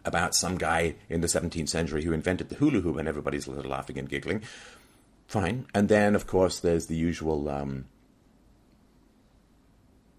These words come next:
playing with, with the kids. Uh, the boy at one point is, is got his head in the sand with another, with his younger stepbrother, I assume. And he says, uh, you know, they're playing a game of, uh, uh, twenty questions or whatever.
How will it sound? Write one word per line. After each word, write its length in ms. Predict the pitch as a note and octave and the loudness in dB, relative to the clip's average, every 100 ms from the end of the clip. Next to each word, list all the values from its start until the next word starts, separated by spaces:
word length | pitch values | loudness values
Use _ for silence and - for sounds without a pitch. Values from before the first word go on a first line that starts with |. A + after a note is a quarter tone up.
| _ | _
playing 400 | - F#2 E2+ D#2+ | 0 2 4 2
with, 320 | D2+ D2+ - | 2 0 -2
with 220 | D#2+ D2+ D2+ | -2 -2 -2
the 60 | |
kids. 440 | C#2+ D#2 D#2 - D#2 | -4 0 0 0 0
Uh, 140 | C#2+ | -2
the 120 | C#2 | -2
boy 260 | C#2 D2+ D2 | 0 0 0
at 80 | D2 | -2
one 140 | D2 | -4
point 200 | C#2+ D2 | -4 -4
is, 160 | D2+ - | -4 -6
is 140 | E2 D2+ | -8 -6
got 140 | D#2+ | -6
his 100 | D2+ | -6
head 160 | - D2 | -4 -4
in 80 | D2 | -4
the 60 | |
sand 300 | C#2+ D2 C#2+ | -4 -4 -4
with 140 | C#2+ C#2+ | -6 -6
another, 360 | C#2+ C#2 C#2+ - _ - | -6 -4 -6 -8 _ -10
with 140 | E2 D2 | -8 -6
his 140 | D2 | -4
younger 400 | D#2 D2+ D2 C#2 - _ _ _ _ - | -4 -2 -2 -4 -12 _ _ _ _ -10
stepbrother, 540 | - E2+ C#2 C2+ B1+ | -4 -2 -2 -6 -6
I 60 | C2+ | -6
assume. 240 | - D#2 - - - - - - - _ - | -6 -8 -10 -20 -20 -20 -20 -20 -20 _ 0
And 420 | G2 G2+ G2 F#2+ - _ _ _ _ _ - | 4 6 4 0 -12 _ _ _ _ _ -4
he 140 | A#2 | 0
says, 460 | - G2 F2+ F2 F2 | 2 4 4 2 2
uh, 240 | D#2+ D#2 | 2 0
you 120 | F#2+ | 0
know, 80 | F2+ | 0
they're 140 | F2 F2+ | 2 2
playing 280 | F#2 E2+ | 2 0
a 60 | D2 | 0
game 300 | D2+ D#2 D#2 | 0 0 0
of, 220 | D2+ C#2+ | -4 -2
uh, 220 | C#2+ C#2+ D2 | -2 -2 -6
uh, 180 | C#2+ C#2+ C#2 | -8 -8 -6
twenty 240 | - D2 | -4 -4
questions 420 | - C#2+ - C#2 | -6 -12 -8 -8
or 60 | C#2 | -8
whatever. 540 | - B1 D2+ F2+ - | -8 -6 -6 -6 -8